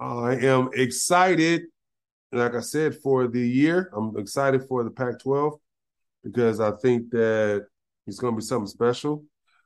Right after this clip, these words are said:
Um, so, yeah, I wanna say thank y'all for listening to Believe in U C L A. Uh, you can catch me, uh, this one, obviously,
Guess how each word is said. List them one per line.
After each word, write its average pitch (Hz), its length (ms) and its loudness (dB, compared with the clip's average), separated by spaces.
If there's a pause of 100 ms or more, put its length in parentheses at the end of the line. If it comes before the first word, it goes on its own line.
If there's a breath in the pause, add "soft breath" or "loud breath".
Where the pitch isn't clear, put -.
(220)
Um, 98 600 -12 (640)
so, 131 180 -4
yeah, 143 180 2 (540)
I 123 60 -4
wanna 135 200 2
say 131 300 0
thank 139 240 0
y'all 135 200 4
for - 80 -2
listening 170 480 2 (280)
to 123 100 -2
Believe 120 240 0
in 120 60 -2
U 123 60 0
C 120 200 0
L 113 140 4
A. 156 160 4 (640 soft breath)
Uh, 107 320 -4
you 110 160 -6
can 117 200 -2
catch 139 340 0
me, 170 320 2 (460)
uh, 104 320 -8 (100)
this 127 300 -2
one, 156 260 -4
obviously, 104 640 -6